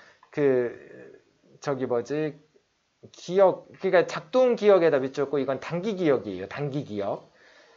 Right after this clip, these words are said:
어, 장기 기억도 따로 있어요. 장기 기억도 따로 있는데 여기에서는 단기 기억력이, 어, 전두엽에서 프론털 앞, 앞쪽, 어, 그 뇌란 뜻이야.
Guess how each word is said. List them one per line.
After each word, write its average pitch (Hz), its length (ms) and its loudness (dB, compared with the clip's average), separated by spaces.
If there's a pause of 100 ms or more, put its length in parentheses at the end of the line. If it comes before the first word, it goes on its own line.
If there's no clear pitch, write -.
(240)
어, 131 140 -4
장기 202 340 -4
기억도 208 440 2
따로 262 220 2
있어요. 113 380 -2
장기 143 300 -8
기억도 156 320 -2
따로 190 220 0
있는데 139 340 0
여기에서는 131 680 -2
단기 175 400 -4
기억력이, 143 920 0 (580)
어, 143 340 6
전두엽에서 147 800 2
프론털 226 640 2
앞, 131 240 -6
앞쪽, 160 720 2
어, 151 280 -2
그 151 200 0
뇌란 147 320 6
뜻이야. 151 580 4